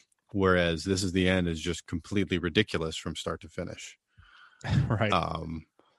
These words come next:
Speaker 1: so, but yeah, I agree. It's, it's Armageddon.
Speaker 2: Well, I mean, and th-, and This Is the End is only seven years old, and I don't think a lot of people,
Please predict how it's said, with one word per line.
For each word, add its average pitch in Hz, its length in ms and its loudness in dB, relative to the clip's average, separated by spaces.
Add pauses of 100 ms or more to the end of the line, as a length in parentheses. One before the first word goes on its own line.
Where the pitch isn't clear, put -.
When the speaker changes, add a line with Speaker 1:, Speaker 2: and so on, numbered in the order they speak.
(240)
Speaker 1:
so, - 260 -2
but 131 180 6
yeah, 113 120 6
I 113 140 6
agree. 87 320 2 (340)
It's, - 500 -4
it's 117 160 2
Armageddon. 80 440 0 (800)
Speaker 2:
Well, 180 160 12
I 165 80 12
mean, 156 160 12
and 143 140 10
th-, 160 120 10
and 135 240 8
This 151 160 6
Is 143 60 4
the 131 100 12
End 147 100 12
is 123 100 10
only 110 160 10 (100)
seven 120 420 8
years 107 460 6
old, 107 480 6 (260)
and 120 80 0
I 113 60 4 (140)
don't 123 280 8
think 117 160 0
a 117 60 2
lot 107 240 4
of 104 80 -2
people, 104 580 -2